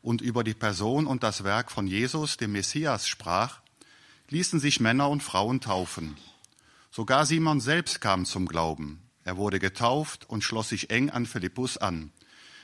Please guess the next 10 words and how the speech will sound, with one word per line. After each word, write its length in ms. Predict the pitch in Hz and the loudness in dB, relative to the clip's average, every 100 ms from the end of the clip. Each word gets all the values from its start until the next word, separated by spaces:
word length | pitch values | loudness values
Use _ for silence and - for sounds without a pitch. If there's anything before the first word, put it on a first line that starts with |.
| - | -6
Die 100 | 120 | -4
großartigen 800 | 117 143 180 - 147 151 156 143 | -2 0 0 2 2 2 2 2
Zeichen 460 | 139 117 120 127 147 | 4 4 4 4 2
und 160 | 117 101 | 0 0
Wunder 320 | 110 120 123 | 0 0 0
versetzten 640 | - 90 101 - - 135 | -2 -2 -2 -2 0 0
ihn 360 | 120 123 131 131 - - - | 2 0 0 -4 -18 -20 -4
in 180 | 117 101 | -2 0
höchstes 460 | 90 - - 131 | 0 -2 -4 -4
Erstaunen. 680 | - 123 - 95 82 76 71 | -2 0 0 0 -2 -4 -8